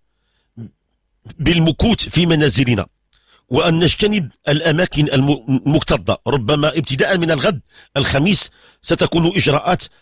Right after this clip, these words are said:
صارمة سوف يقوم بها المسؤولون في القطاع الأمني وقطاع الدرك الملكي والسلطة العمومية لكي نمنع التجوال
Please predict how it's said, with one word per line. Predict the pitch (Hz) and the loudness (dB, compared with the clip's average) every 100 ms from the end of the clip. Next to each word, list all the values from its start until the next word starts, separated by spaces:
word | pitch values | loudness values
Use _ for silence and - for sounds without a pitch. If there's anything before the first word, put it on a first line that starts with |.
| - | -6
صارمة | - 220 170 117 - _ _ _ _ _ _ | 0 2 2 0 -2 _ _ _ _ _ _
سوف | - - 180 - 165 160 127 64 - | -6 -2 0 2 2 0 -4 -12 -4
يقوم | 151 - 214 185 | -4 -2 0 0
بها | 147 131 143 139 _ - _ - | 2 2 2 0 _ -20 _ -4
المسؤولون | 139 139 151 - 151 190 | 0 0 0 0 0 2
في | 180 | 0
القطاع | 147 - 143 156 | -2 -2 0 0
الأمني | 147 135 131 135 175 131 - | 0 2 2 2 2 0 -4
وقطاع | 113 - 151 160 | -6 -4 -2 -2
الدرك | 123 98 165 - | -2 -2 -2 0
الملكي | 135 131 123 - 165 120 - | 0 0 -2 -2 -2 -2 -2
والسلطة | 113 123 165 156 143 | -2 0 0 0 0
العمومية | 135 175 185 131 143 - _ - - - - | 0 2 2 2 0 -4 _ -20 -20 -20 -12
لكي | 113 143 160 190 190 - _ _ _ _ _ _ _ | -4 -2 0 0 0 -4 _ _ _ _ _ _ _
نمنع | 139 233 208 170 151 - _ _ _ | 0 2 2 2 0 -6 _ _ _
التجوال | 156 - 175 120 190 202 | -6 0 0 2 2 0